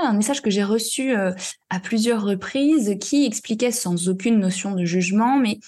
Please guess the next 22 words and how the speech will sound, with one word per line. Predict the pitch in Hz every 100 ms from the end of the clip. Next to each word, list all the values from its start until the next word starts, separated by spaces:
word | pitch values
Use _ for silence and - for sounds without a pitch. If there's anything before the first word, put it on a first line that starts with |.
| - - -
où | 202
on, | 208 -
on | 208
m'explique | 208 - 254 -
qu'il | 208
y | 214
avait, | 214 262
et |
c'était | - 185
comme | 185 208
ça | 214 233
que | 220
était | 190 180 180
dite | 208 226
la | 180
phrase, « | - 240 277 233
Il |
y | 202
a |
une | 190
grande | 208 277
disparité | 220 214 - 220 208 196 226 269